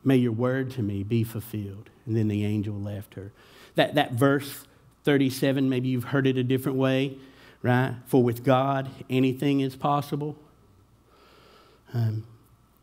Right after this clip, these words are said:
what Mary really did was surrender. She surrendered to the fact that God knows more than us, that, that, that he is all-knowing, that he knows the end, he knows the beginning, he knows today, and he weaves all that together and tries to put us in position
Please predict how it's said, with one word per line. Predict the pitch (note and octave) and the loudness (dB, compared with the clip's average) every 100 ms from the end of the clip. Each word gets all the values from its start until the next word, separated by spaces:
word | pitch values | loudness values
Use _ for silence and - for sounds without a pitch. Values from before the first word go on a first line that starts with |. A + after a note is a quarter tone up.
| _ _ _ _ | _ _ _ _
what | - B2+ | 0 4
Mary | C#3 D3 D#3+ D#3+ | 4 4 0 0
really | D3 D3 C#3 | 0 0 -2
did | B2 A#2+ A#2 | -2 -2 -2
was | A2 | -4
surrender. | - B2+ G#2 A2 G#2 F#2 F#2 | -4 -2 0 2 2 0 -4
She | - | -4
surrendered | A2 B2 B2+ B2+ | -2 2 2 0
to | B2+ | -2
the | G2+ | -2
fact | - A#2 A#2+ | 0 0 0
that | A2+ G#2 | -4 -4
God | G#2+ G#2 | -4 -2
knows | G2+ G#2 G2+ | -2 -2 -2
more | A#2+ A#2 A#2+ A#2+ | 2 4 4 0
than | A2+ G#2 | -2 -4
us, | F#2+ - | -6 -8
that, | A#2 A2+ | -10 -6
that, | A2 G#2+ - - - - | -8 -10 -18 -20 -20 -6
that | G#2+ | -4
he | A2 C3+ | 2 2
is | A#2+ A#2 - | 2 -4 -2
all-knowing, | C#3 C#3+ D3+ D#3 D3+ C#3 C3 B2 G#2+ G2 - - | 2 4 4 0 0 0 -2 -2 -2 -6 -10 -10
that | - A2 | -4 2
he | C3+ | 4
knows | B2 A#2 G#2+ | 4 0 -2
the | A2 - - | -8 -4 6
end, | F3 F#3+ G3+ G#3+ - - - - | 6 6 -2 -6 -12 -20 -20 -16
he | - A2 | -6 -4
knows | G#2+ G2+ | -4 -6
the | F#2+ | -8
beginning, | G#2 G#2 C3 D3 E3 E3+ | -8 -2 0 0 0 -2
he | C3+ | -2
knows | A2+ G#2+ G2+ | -2 -2 -6
today, | - G2 A#2 C#3 E3 F#3 - - - | -8 -4 2 2 2 -2 -6 -20 -6
and | A#2 A2+ | 0 2
he | A#2 | 2
weaves | A2 B2 A2+ | 0 0 -2
all | B2+ C3+ | -2 0
that | C#3+ C3 | 0 -2
together | C3+ B2 C#3 D#3+ | -2 0 0 0
and | A2+ | -4
tries | G#2+ A2+ A2+ | -4 -4 -6
to | |
put | G#2+ C3+ | -6 -2
us | B2+ C3 C3+ | 0 0 -2
in | A#2+ | -2
position | A2+ G#2 C3 B2+ F#3+ | 0 0 0 0 -2